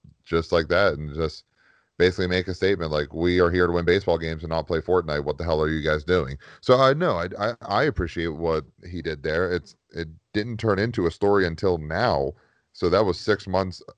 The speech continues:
that was six months ago. So I, I, but, uh, what I'm questioning is, I don't see how it's going south with the story that came out six months ago and Santana still praising his time in Philadelphia.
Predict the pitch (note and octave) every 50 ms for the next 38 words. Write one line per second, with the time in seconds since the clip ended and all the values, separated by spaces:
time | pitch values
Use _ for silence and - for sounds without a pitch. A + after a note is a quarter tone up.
0 | _ - F2 A#2 A#2+ F#2+ - - G2 F#2 - A2 C3+ D3+ C3+ - F#2+ D2+ D2+ D2+
1 | D2 C#2+ C#2 C#2 - _ _ _ _ _ _ _ - - G#2 F#2+ F2 - - A2
2 | A2 A2 F2+ G2 G#2 G2 F#2+ - _ - _ _ _ - A2+ A2 G2+ G2+ G2+ F#2+
3 | F#2 F2+ E2+ D#2 E2 G2+ G2 F#2+ F#2 - - - A#2+ A#2 A2+ A2+ G#2 F#2+ F#2 F2
4 | F2 - - - _ - F2 F#2 F#2 G2+ G2+ G2 F#2 - - G2 F#2 F#2 F2+ F2+
5 | F2 E2+ E2 E2 E2 D#2+ D#2 - - - F2 F#2 F#2 F#2 E2+ E2+ E2+ E2 - -
6 | - E2 D#2+ D#2+ D#2 - - _ _ _ _ _ _ - F2+ E2+ D#2 E2 - -
7 | G2+ F#2+ F2+ F2 E2 E2+ D#2+ - F#2 E2+ E2 D#2+ D#2+ - - E2+ D2+ - E2+ E2
8 | E2+ D#2+ - D#2+ D#2+ D#2+ D2+ D2+ D2 D2+ D#2 - F2+ F2 E2+ D#2 D#2 E2+ E2 D#2+
9 | D#2 D2+ - - E2+ E2 D2+ - - F2 E2+ E2+ E2+ D#2 E2 D#2 D#2 D#2 - _
10 | _ - F2 F2 D#2+ - E2+ D#2+ D#2+ D#2+ D2+ D#2+ D#2+ D#2 - D#2 D2+ D#2 D2 C#2+
11 | D2+ D2+ D2 - - D2 D2 C#2+ C2+ C2